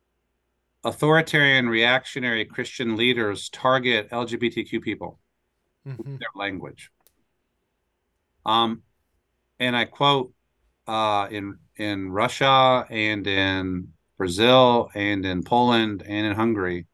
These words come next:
Speaker 1: um, either church leaders that are closely connected to the state or state leaders themselves. Uh, I think it was in Poland where there's, um, I quote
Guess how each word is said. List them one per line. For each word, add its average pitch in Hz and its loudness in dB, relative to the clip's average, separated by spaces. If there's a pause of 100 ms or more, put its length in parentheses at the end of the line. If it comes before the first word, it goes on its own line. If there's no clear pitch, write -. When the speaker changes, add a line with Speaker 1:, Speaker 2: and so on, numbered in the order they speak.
(760)
Speaker 1:
um, 104 2 (260)
either 139 2
church - -4
leaders 151 0
that 123 -4
are 113 -4
closely 123 -6
connected 110 -6
to - -10
the 131 -8
state 135 -2
or 113 -6
state 123 -4
leaders 117 -2
themselves. 101 -4 (1200)
Uh, 156 6 (400)
I 110 -10
think 170 -4
it 202 -6
was 180 -4
in 170 0
Poland 156 -2
where 143 -4
there's, 127 -4 (120)
um, 110 -2 (760)
I 117 -8
quote 139 -2